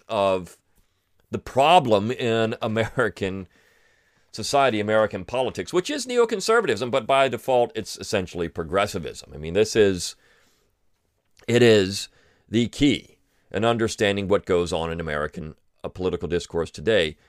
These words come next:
The left is going to join sides. This is where I had that, I mean, I had that long discussion of this in the, "Can a moderate Republican save us?" No, moderate Republicans are the, really the problem. And the problem with,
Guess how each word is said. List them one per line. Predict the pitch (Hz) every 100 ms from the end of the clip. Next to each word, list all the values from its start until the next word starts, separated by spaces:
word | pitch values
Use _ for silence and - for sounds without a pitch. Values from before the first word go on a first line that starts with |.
| _ _ _
The | 107
left | 107 123 156 -
is | 147
going | - 135 131
to |
join | 113 110 120
sides. | 113 82 71
This | 92 117
is | 117
where | 101 113
I | 110
had | 107 104
that, | 110 - 76
I |
mean, | 85 101
I | 95
had | 95
that | 98 92
long | 82 107 123
discussion | 113 - 135 -
of | 139
this | 92 92 -
in | 92
the, | 92 92 95 _ _ _ -
"Can | 117 127 139 139
a | 113
moderate | 120 110 131 135 120
Republican | 113 127 127 135 127
save | - 147
us?" | 123 -
No, | 120 165
moderate | 117 107 147
Republicans | 165 120 104 101 113 104
are | 98
the, | 95
really | 92 87
the | 98
problem. | - - 175 190 92 - _ _ _ _ _ -
And | 147 147 151
the | 139
problem | - 160 214 196
with, | 139